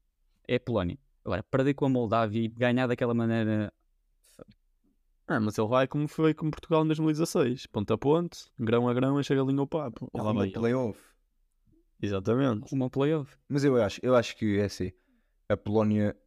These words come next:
Speaker 3: eh, eles estão já, ape-, apesar do Fernando Santos ter entrado agora, eles estão fartos já de, antes do Fernando Santos.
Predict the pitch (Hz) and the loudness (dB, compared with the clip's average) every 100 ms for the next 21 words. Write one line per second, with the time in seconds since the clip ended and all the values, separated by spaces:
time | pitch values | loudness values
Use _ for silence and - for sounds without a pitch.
0 | _ _ - 104 107 104 101 - 107 101 | _ _ -4 -2 0 -2 -2 -4 -2 0
1 | 98 85 90 101 92 87 - _ _ 98 | -2 -2 -2 0 0 -4 -10 _ _ -6
2 | - 107 101 120 113 110 98 110 104 104 | -2 -4 2 2 4 0 0 -2 0 -2
3 | - 104 98 104 98 92 95 101 - 104 | 0 -2 0 0 2 2 0 -2 -2 -4
4 | - 110 113 - _ _ - 110 110 - | 0 0 0 -4 _ _ 2 2 2 -6
5 | - - _ _ _ 92 113 101 113 117 | -20 -20 _ _ _ 0 0 2 0 2
6 | 110 - 113 117 127 - 98 87 | 0 -2 -2 0 0 -2 -6 -6